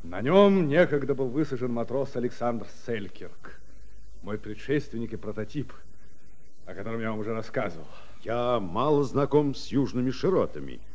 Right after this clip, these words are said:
Speaker 2: и прошу пояснить мне, где находится этот остров.
Speaker 1: Сейчас, капитан Гатерас, сейчас все станет ясно. В эту группу островов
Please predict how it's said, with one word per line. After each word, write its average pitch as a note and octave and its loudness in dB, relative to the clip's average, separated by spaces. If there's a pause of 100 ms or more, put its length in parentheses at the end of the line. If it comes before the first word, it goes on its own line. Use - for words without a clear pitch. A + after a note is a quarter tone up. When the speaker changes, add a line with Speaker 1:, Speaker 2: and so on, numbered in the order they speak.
(260)
Speaker 2:
и C3 0
прошу - 0
пояснить D#3 2
мне, C#3+ 4
где - -2
находится G#2+ 2
этот - -4
остров. - -4
Speaker 1:
Сейчас, D#3 6
капитан C#3 2
Гатерас, A#2+ 0
сейчас G3 6 (160)
все E3+ 4
станет C#3+ 0 (120)
ясно. - -4 (920)
В - -6
эту G3 6
группу F#3 4
островов D#3 4